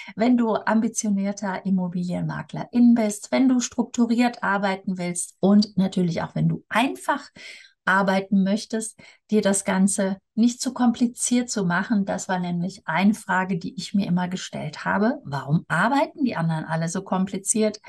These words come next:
Das ist eine der Grundlagen, warum Digitalität G M B H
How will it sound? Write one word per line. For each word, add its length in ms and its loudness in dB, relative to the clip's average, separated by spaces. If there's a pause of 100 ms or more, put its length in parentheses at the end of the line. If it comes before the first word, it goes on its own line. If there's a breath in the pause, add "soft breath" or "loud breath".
(500 loud breath)
Das 200 2
ist 240 0
eine 220 6
der 160 2
Grundlagen, 720 0
warum 420 0
Digitalität 1040 -4
G 100 -6
M 160 -2
B 160 -4
H 260 -2